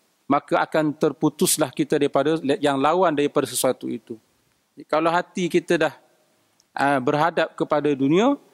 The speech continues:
jawabnya kita akan terputus daripada Allah Subhanahu wa Ta'ala. Ya. Ah, begitulah kalau kita, hati kita dah betul-betul nak menghadap pada Allah Ta'ala, maka dunia itu kita akan tinggalkan. Ya. Pemikiran kita, ah,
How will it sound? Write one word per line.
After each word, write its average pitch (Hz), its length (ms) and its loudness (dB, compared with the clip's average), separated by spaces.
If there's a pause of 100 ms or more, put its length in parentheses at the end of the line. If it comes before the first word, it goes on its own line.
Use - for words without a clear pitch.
(240)
jawabnya 147 400 2
kita 156 240 -2
akan 139 240 -2
terputus 160 560 -2
daripada 139 400 2
Allah 147 280 2
Subhanahu 147 680 0
wa 127 80 2
Ta'ala. 117 440 -4 (1000)
Ya. 151 160 -2 (400)
Ah, 139 480 -6
begitulah 180 400 2
kalau 175 240 -2
kita, 175 320 -2
hati 175 320 -2
kita 185 240 0
dah 165 80 2
betul-betul 175 480 0
nak 165 120 0
menghadap 185 360 0
pada 170 200 0
Allah 170 200 2
Ta'ala, 180 380 0 (340)
maka 147 320 0
dunia 147 400 2
itu 135 160 -4
kita 147 280 -2
akan 170 440 -4
tinggalkan. 120 600 0 (680)
Ya. 143 240 -4 (360)
Pemikiran 160 560 2
kita, 175 400 -2 (640)
ah, 135 560 -2